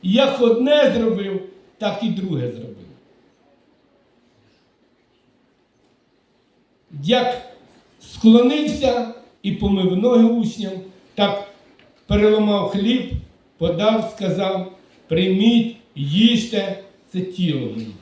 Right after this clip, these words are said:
Одне, він не розділив. Це було одне служіння в один день, і учні це все бачили, і він сказав: «Як я вам чинив, я вам дав приклад, я вам показав».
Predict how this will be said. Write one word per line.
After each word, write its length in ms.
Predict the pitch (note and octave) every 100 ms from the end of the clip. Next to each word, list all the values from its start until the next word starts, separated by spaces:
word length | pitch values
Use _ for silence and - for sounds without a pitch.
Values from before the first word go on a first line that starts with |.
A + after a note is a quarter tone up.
| - _ _ _ _ _ _ _ - - _ _ -
Одне, 360 | F3 A#3+ A3+ - D#3
він 220 | A3+ A#3+
не 140 | A3+ A3
розділив. 680 | E3+ G3 A3 F3+ C3 G2+ - _ _ _ _ _ _ _
Це 120 | G#3+
було 260 | F#3 G3+ F#3
одне 460 | E3+ D3 G3+ B3+ B3
служіння 680 | B3+ F3+ A3+ A3+ G#3+ G3 - - _
в 160 | A#2 C3+
один 460 | F3+ F#3+ B3 A#3 A3+
день, 380 | A3+ A3 A3 - - _ _ -
і 160 | E3 D#3+ -
учні 420 | G3+ B3 A#3+ A#3 A3+
це 80 | G#3
все 180 | G#3
бачили, 440 | F#3 G3+ F3 F3 F3+ -
і 80 | E3+
він 120 | F3
сказав: 520 | - E3+ D#3 C#3 B2+ - _
«Як 300 | D#3+ E3 -
я 200 | E3 F#3
вам 280 | F#3 C3+ A2+
чинив, 300 | - B2 A#2 A2 - _ -
я 200 | E3+ G3
вам 240 | F#3+ F3
дав 240 | F3+ -
приклад, 460 | - F#3 F#3 - -
я 140 | E3 F3
вам 140 | E3
показав». 760 | - D#3+ E3 C#3 B2 C#3 -